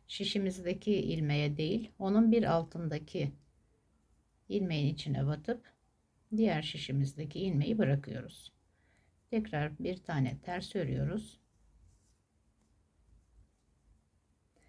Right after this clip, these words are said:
Yanındaki ilmeği bir alttaki ilmeğin içine batıp ilmeği alıp il-, diğer bu şişteki ilmeğimizi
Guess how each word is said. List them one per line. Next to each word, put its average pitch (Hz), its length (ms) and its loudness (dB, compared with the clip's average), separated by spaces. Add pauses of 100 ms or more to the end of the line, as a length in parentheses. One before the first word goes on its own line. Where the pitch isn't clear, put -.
(240)
Yanındaki 190 520 6
ilmeği 147 580 4 (260)
bir 208 340 4
alttaki - 460 -4
ilmeğin 160 580 0 (200)
içine 175 440 -6
batıp 214 420 -4 (1400)
ilmeği 165 460 0
alıp 220 280 -2 (180)
il-, 185 420 -6
diğer 165 340 2
bu 190 60 -4
şişteki 156 500 -6
ilmeğimizi 165 720 0